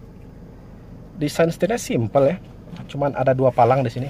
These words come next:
kiri dan kanan. Tidak ada tombol. Tidak ada airbag juga. Tapi ini setirnya bisa diatur, tilt steering, cuma belum teleskopik.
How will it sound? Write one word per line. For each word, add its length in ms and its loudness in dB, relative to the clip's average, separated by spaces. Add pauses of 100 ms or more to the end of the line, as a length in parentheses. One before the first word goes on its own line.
kiri 240 -8
dan 80 -6
kanan. 320 -4 (720)
Tidak 160 0
ada 160 4
tombol. 320 4 (1700)
Tidak 240 2
ada 80 6
airbag 320 2
juga. 240 0 (2000)
Tapi 160 -2
ini 160 2
setirnya 640 0 (1200)
bisa 240 -2
diatur, 400 0 (560)
tilt 160 -6
steering, 400 -4 (160)
cuma 320 -6
belum 240 -4
teleskopik. 480 -4